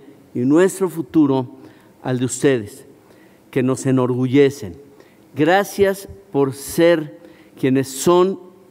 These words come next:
y como son. Es un raro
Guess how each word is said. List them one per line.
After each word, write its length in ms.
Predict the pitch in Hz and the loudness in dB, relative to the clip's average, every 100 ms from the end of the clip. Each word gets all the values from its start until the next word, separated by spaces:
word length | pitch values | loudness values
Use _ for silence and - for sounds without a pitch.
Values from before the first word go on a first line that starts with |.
| _ 139 | _ -8
y 100 | 120 | -4
como 300 | 135 131 135 | -2 -2 -2
son. 460 | - 156 139 117 - - - _ - _ _ - | 0 2 0 -4 -14 -20 -20 _ -20 _ _ -2
Es 260 | 156 165 208 | 0 0 0
un 240 | 190 160 | 2 2
raro 540 | 143 160 160 143 117 | 2 2 2 -2 -6